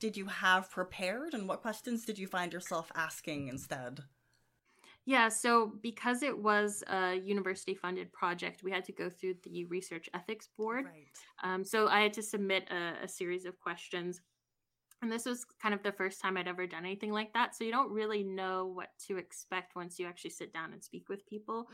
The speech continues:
Speaker 2: So I
Speaker 1: Mm-hmm.
Speaker 2: had some, like, very kind of generic questions that I submitted and then were approved. And then once I started sitting down and speaking with people, I realized, like, oh, there are some other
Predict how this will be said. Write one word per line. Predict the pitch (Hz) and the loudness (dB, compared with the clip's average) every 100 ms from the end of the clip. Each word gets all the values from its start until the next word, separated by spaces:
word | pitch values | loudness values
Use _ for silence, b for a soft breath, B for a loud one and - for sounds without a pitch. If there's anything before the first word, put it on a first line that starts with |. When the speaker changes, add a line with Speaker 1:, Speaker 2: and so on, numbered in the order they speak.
| 226 262 | -14 -12
Speaker 2:
So | 262 220 | -2 2
I | |
Speaker 1:
Mm-hmm. | 233 | 8
Speaker 2:
had | 254 269 | 8 8
some, | 262 | 0
like, | 226 - | -2 0
very | 196 190 - _ | 0 0 -6 _
kind | - 190 | -4 -4
of | |
generic | 175 160 160 165 180 - | -4 -10 -8 -6 -6 -6
questions | - 175 - 190 185 196 - B B B | -8 -8 -8 -4 -4 -4 -8 B B B
that | 180 | 0
I | 180 180 | 2 2
submitted | 180 - 180 175 190 185 | 0 -4 -4 -2 0 0
and | 170 | -2
then | 170 170 175 - - | -4 -6 -10 -14 -10
were | 170 170 | -6 -4
approved. | 165 - 180 190 196 | -6 -2 0 0 -4
And | 175 | -6
then | 170 170 | -4 -2
once | 175 175 | -2 -2
I | |
started | 180 185 170 | -6 -4 -6
sitting | - 175 170 | -6 -6 -2
down | 160 | -4
and | 165 | -4
speaking | 170 170 _ | -8 -10 _
with | 175 _ | -18 _
people, | 170 160 156 160 B B | -18 -12 -14 -14 B B
I | - | -4
realized, | 180 185 180 170 175 | 0 2 0 -2 -4
like, | 175 180 | -6 -2
oh, | 202 202 190 - _ _ _ _ _ _ | 2 2 2 -4 _ _ _ _ _ _
there | 208 196 | 2 4
are | 196 | 4
some | 196 196 185 | 2 -2 2
other | 185 190 185 185 175 | 4 4 4 4 0